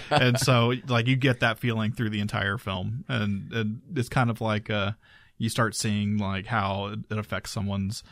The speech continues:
Speaker 2: uh, mental capacity, like,
Speaker 1: Mm-hmm.
Speaker 2: always thinking that there's someone there watching
Speaker 1: Yeah, the
Speaker 2: you and stuff. And
Speaker 1: paranoia will
Speaker 2: Mm-hmm.
Speaker 1: destroy ya.
Speaker 2: Yep.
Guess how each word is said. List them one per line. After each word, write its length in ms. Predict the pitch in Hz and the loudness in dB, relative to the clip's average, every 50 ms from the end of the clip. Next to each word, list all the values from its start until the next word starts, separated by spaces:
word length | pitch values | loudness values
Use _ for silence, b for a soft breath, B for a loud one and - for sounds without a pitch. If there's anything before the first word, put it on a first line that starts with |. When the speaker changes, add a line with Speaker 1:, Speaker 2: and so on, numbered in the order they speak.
| b b b b b - | b b b b b -8
Speaker 2:
uh, 440 | - - - - - - - 71 - | -8 -6 -6 -6 -6 -8 -10 -12 -10
mental 300 | - 131 120 117 110 113 | -6 -2 0 0 0 0
capacity, 800 | 110 - 107 113 107 98 101 - - 107 98 98 98 101 113 127 | -2 -2 -2 -2 -2 -4 -4 -4 -6 -6 -6 -6 -4 -4 -4 -4
like, 220 | 143 120 113 104 98 | -2 0 0 2 2
Speaker 1:
Mm-hmm. 120 | 98 107 | 2 4
Speaker 2:
always 300 | 113 113 110 104 104 - | 4 4 4 4 2 -2
thinking 280 | - 104 98 - 107 104 | -2 -4 -4 -2 -2 -4
that 120 | 101 90 | -4 -4
there's 180 | - 98 107 - | -4 -6 -4 -2
someone 280 | - 101 98 98 92 95 | 0 0 0 0 -2 -4
there 160 | 90 90 85 | -6 -6 -6
watching 300 | 85 85 - - 90 87 | -6 -6 -4 -4 -2 -2
Speaker 1:
Yeah, 60 | - | -2
the 40 | 95 | -4
Speaker 2:
you 140 | 101 104 104 | -4 -4 -4
and 120 | 104 113 | -4 -4
stuff. 280 | - - 101 104 117 123 | -4 -4 -2 0 2 4
And 80 | 110 | 8
Speaker 1:
paranoia 640 | 127 120 120 120 120 120 117 120 127 131 131 123 117 | 8 10 10 10 8 8 8 8 8 8 8 8 8
will 160 | 117 113 120 117 | 6 6 6 6
Speaker 2:
Mm-hmm. 80 | 110 | 6
Speaker 1:
destroy 440 | 117 113 - - - - 127 131 147 | 4 2 0 -2 -4 -2 -2 -2 0
ya. 260 | 151 135 131 120 123 127 | 0 0 0 0 0 -2
Speaker 2:
Yep. 280 | 127 117 113 110 - | -2 -2 -2 -2 -2